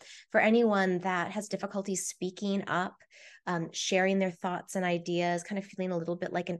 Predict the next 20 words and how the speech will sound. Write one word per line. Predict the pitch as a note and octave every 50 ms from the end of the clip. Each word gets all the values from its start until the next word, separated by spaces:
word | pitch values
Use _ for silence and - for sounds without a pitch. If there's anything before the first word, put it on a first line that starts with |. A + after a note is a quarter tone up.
| - _
outcast | - F3 F3+ F3 - - - - B3+ B3+ B3+ B3+ B3 - - -
and | A#3+ G#3+ -
kind | - F#3 E3+
of | E3
misunderstood. | E3 E3+ F3 - - F#3+ F3+ F3 E3+ E3+ E3 - - - - E3 D3+ D#3 G#3 D#4+ G4 - - - - - - - - - - - - -
Um, | - F#3 F3+ E3+ D#3+ E3 - -
violet | E3+ F3 F#3 F3+ F#3 F#3+ G3 F#3+
is | F#3 F#3
a | F#3 F3
really, | E3+ F3+ F3 F3+ F3+
really | E3+ E3 E3+ E3 E3 E3
helpful | E3 - - - F3 - - - D#3+ D#3 - - -
herb | E3+ E3+ E3 D#3+ D#3 D3+ D3+ -
for | - - E3+ E3 E3 E3 D#3+ D#3+ E3 _ _ _ _ _
just | - F#3+ F#3 -
sort | - G#3+ G3+ F3+
of | F3 -
softening | - - - - G3 E3 E3+ F3 - F#3+ F#3 F3 F3 E3
and | E3 D#3 - -
opening | - D#3+ D#3+ - - F3 E3+ E3+ E3 D#3 D3